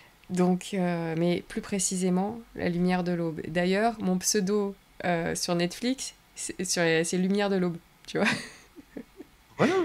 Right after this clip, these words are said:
Speaker 1: Donc, quoi qu'il en soit, regardez nos, comment on s'est habillé, euh, en noir et blanc. Il y a
Speaker 2: Ouais.
Speaker 1: toujours ce, ce choix. Ce, qu'est-ce qu'on en fait de ce savoir ? Qu'est-ce qu'on en fait de ces connaissances ? Où on va ? Donc,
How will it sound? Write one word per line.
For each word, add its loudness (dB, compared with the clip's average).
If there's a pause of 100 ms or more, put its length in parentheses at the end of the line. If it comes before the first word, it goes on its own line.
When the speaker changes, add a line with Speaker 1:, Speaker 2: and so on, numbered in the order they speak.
(460)
Speaker 1:
Donc, 4 (500)
quoi 4
qu'il 4
en 4
soit, 2 (680)
regardez 6
nos, 8
comment 6
on 6
s'est 2
habillé, 0 (380)
euh, 2
en 6
noir 8
et 6
blanc. -2 (380)
Il 2
y 10
a 10
Speaker 2:
Ouais. 12
Speaker 1:
toujours 6
ce, 4
ce 2
choix. 2 (280)
Ce, 2
qu'est-ce 4
qu'on 4
en 8
fait 4
de -8
ce 2
savoir ? 2
Qu'est-ce -2
qu'on 0
en 4
fait 2
de 0
ces 2
connaissances ? -4
Où 4
on 6
va ? -2 (500)
Donc, 4